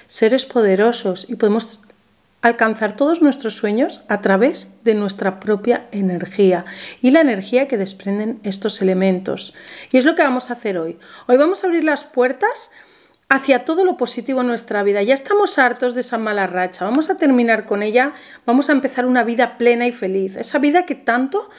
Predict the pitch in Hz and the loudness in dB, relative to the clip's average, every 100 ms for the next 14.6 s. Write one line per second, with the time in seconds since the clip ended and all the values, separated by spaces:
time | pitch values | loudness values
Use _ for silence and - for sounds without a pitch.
0 | - - 233 220 190 185 196 165 160 - | -20 -4 0 2 0 -2 -6 -6 -10 -12
1 | - - - - - 370 403 392 349 311 | -12 -14 -16 -14 0 4 6 6 4 2
2 | 294 208 240 349 - 254 226 190 208 - | 0 2 4 4 2 -2 -2 -4 -2 0
3 | 339 302 220 180 175 156 - - - - | 2 2 0 -2 -6 -10 -12 -20 -20 -20
4 | _ - - - 226 269 302 320 294 - | _ -16 -10 -2 2 2 2 2 2 2
5 | 170 160 - - - - - - 339 392 | -4 -8 -14 -20 -20 -12 -4 2 4 4
6 | 415 - 247 220 208 320 339 262 240 277 | 0 -2 -4 -2 -2 2 2 4 4 2
7 | 339 - 240 240 208 302 302 202 185 202 | 0 0 0 0 0 -2 0 -2 -2 0
8 | 330 - - 233 214 214 - - 185 214 | 0 -2 -4 -2 -2 -2 -4 -4 -4 0
9 | 254 202 233 277 214 196 190 185 - - | 0 2 0 0 -4 -2 -2 -4 -4 -2
10 | 190 - 180 170 202 254 262 202 196 190 | -2 -2 -2 2 4 2 0 -4 -6 -6
11 | 180 226 381 - - - - - - - | -2 0 0 -2 -12 -14 -20 -20 -8 -4
12 | 190 202 233 269 247 - 208 208 208 240 | 0 2 4 2 -2 -4 -6 -4 -2 0
13 | 359 - 202 196 196 208 220 - 185 185 | 0 -2 -4 -2 0 0 0 -2 -4 -4
14 | - 196 233 277 285 | -4 -4 -2 0 0